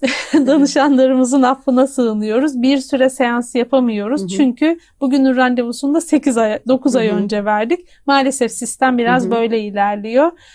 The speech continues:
Speaker 1: Ee, konularında uzman, uzun süredir benimle
Speaker 2: Hı hı.
Speaker 1: birlikte çalışmış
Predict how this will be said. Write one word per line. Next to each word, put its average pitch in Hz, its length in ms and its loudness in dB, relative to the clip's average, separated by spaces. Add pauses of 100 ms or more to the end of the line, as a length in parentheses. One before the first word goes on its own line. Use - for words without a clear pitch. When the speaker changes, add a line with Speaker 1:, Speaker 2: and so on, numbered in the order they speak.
(280)
Speaker 1:
Ee, 240 240 0
konularında 294 680 2
uzman, 226 680 -2
uzun 262 300 2
süredir 254 500 -2
benimle 240 340 0
Speaker 2:
Hı 220 40 0
hı. - 40 -2
Speaker 1:
birlikte - 480 -2
çalışmış 220 760 -8